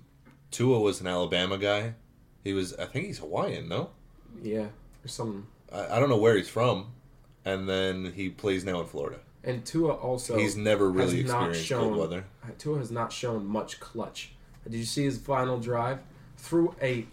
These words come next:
Speaker 1: Yeah.
Speaker 2: double covered pick.
Speaker 1: That was bad.
Speaker 2: A horrible pick. He did not show much in his attempt to make the comeback. He seems, it just kinda doesn't look like you could fully trust him coming in December. It's his first playoff game, I think.
Speaker 1: Yeah.
Speaker 2: 'Cause he wasn't there for the others.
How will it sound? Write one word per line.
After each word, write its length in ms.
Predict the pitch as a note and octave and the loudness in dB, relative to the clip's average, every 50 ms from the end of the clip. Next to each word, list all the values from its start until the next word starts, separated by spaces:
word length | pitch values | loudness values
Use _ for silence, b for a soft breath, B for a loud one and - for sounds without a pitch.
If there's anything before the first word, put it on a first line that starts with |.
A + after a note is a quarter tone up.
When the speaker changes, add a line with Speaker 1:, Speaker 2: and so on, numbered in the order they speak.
| - - - | -18 -18 -12
Speaker 1:
Yeah. 200 | B2+ B2 - - | -10 -10 -8 -2
Speaker 2:
double 320 | - C#3+ C#3 D3+ D#3 E3 D3+ | 2 2 2 4 4 2 0
covered 460 | - - D3 C#3 C3+ B2+ A2 G2 - | 2 0 0 2 2 -2 -4 -4 -2
pick. 300 | B2 C#3 B2 - F#2+ - | 0 0 0 0 -2 0
Speaker 1:
That 120 | F#2+ F#2 | 0 2
was 120 | F#2 F2 - | 2 2 0
bad. 280 | - D#2+ D2+ D2 C#2+ - - - - - - - | 0 0 0 0 -2 -4 -10 -18 -20 -20 -10 -2
Speaker 2:
A 100 | - C3 | 0 2
horrible 480 | B2 A#2+ C3 D3 F#3+ G3 D3 A#2 G#2+ G#2+ | 4 4 6 6 8 8 6 6 4 0
pick. 360 | G2+ - A2+ G#2 G2 F#2+ - - - - - - - - - - | 0 0 -2 -2 -2 -6 -8 -16 -20 -20 -20 -20 -20 -20 -14 -8
He 100 | C3 C3+ | -6 -4
did 140 | C3 C3+ C3+ | -4 -4 -2
not 280 | C3+ C#3 C#3+ D#3+ D#3+ - | 0 2 2 2 0 0
show 220 | - - D#3 C#3+ | 0 2 2 2
much 580 | C3 B2 C3 D3 D#3+ D3+ - - - - - - - | 2 0 0 0 0 0 -2 -4 -8 -8 -10 -8 -4
in 180 | - B2 A#2+ A#2+ | -2 -2 0 0
his 400 | B2 A#2+ A2+ A2+ A2 A2 - - - | -2 0 0 0 0 -2 -4 -6 -6
attempt 400 | A2+ A#2 - - C#3 B2+ B2+ B2 - | -8 -8 -4 -4 -4 -4 -4 -4 -4
to 60 | B2+ | -4
make 180 | B2 A#2+ A#2+ | -4 -4 -4
the 60 | - - | -6 -6
comeback. 420 | - B2+ B2 A#2+ A#2 G#2+ A2 - | -6 -4 -2 -2 -2 -4 -4 -6
He 80 | - A#2 | -8 -10
seems, 640 | A2+ - - C3+ C#3 C3+ C#3 C#3 C#3 C3+ - - b b b b b b b - | -10 -8 -6 -4 -2 0 0 -2 -2 -4 -6 -10 b b b b b b b -2
it 80 | - D3+ | 0 0
just 260 | B2+ C#3 D3 D3 - | 2 2 2 2 0
kinda 300 | - C#3 B2 B2+ C3+ C#3 | -2 -2 0 2 2 2
doesn't 320 | - C#3+ C#3 C3+ C#3+ C3 C3 | 2 2 2 2 2 -2 -2
look 160 | B2+ A#2 A#2 | -4 -4 -2
like 180 | B2+ A#2 A2+ | -2 -2 -2
you 80 | A#2 A2+ | -2 -4
could 140 | A2 A#2+ G#2+ | -4 -6 -6
fully 240 | - B2+ B2 A#2 A2+ | -4 -2 -2 0 -2
trust 320 | - - B2+ C#3 D3 - | 0 -2 -2 -2 0 -2
him 100 | C3 B2+ | -4 -6
coming 300 | A#2+ A#2 A2+ A#2 A#2 A#2+ | -4 -4 -4 -4 -2 -4
in 80 | A#2 A2+ | -4 -4
December. 340 | A2 A2+ - C#3 D3 D3 | -4 -4 -2 0 0 0
It's 120 | C3 A#2+ - | 0 -2 -4
his 120 | A#2+ A2 | -8 -10
first 400 | - - - B2+ B2 B2+ B2+ - | -10 -4 -2 0 0 0 -2 -4
playoff 300 | - A#2 A#2+ C3 D3 - | -4 -4 -2 -2 -4 -2
game, 220 | - D#3+ D#3+ E3 E3 | -2 -2 -2 -2 -2
I 40 | |
think. 320 | E3 - F#3+ G3 A3+ A3+ - - - | -4 -4 -4 -4 -4 -6 -8 -6 -2
Speaker 1:
Yeah. 220 | G2 F#2 F2 E2+ - - - - - | 0 0 0 0 -2 -8 -16 -12 -8
Speaker 2:
'Cause 140 | - A#2+ | -6 -4
he 80 | A2+ A#2 | -2 -2
wasn't 320 | A2+ A#2+ A#2 A2 A2 G2+ | 0 0 0 0 -2 0
there 200 | G#2 G#2+ B2+ C#3+ | 0 2 2 0
for 120 | C#3 - - | 0 -2 -4
the 100 | G2+ A2 | -2 0
others. 420 | B2 C#3 C#3 B2 B2 C3 B2+ - | 0 0 0 0 0 -2 -4 -8